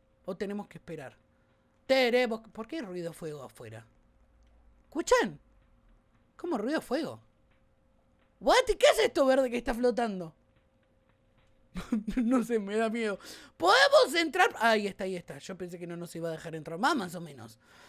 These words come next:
A ver, vamos a celebrar el día del admin. Todos juntos en la discoteca.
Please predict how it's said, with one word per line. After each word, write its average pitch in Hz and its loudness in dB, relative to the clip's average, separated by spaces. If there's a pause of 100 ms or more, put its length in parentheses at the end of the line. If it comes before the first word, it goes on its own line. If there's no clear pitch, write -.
(140)
A 233 4
ver, - 4 (400)
vamos 415 6
a 381 4
celebrar - 4 (100)
el 302 0
día 381 4
del 311 0
admin. 339 0 (880)
Todos 415 6
juntos 392 2
en 311 2
la 302 2
discoteca. 269 -2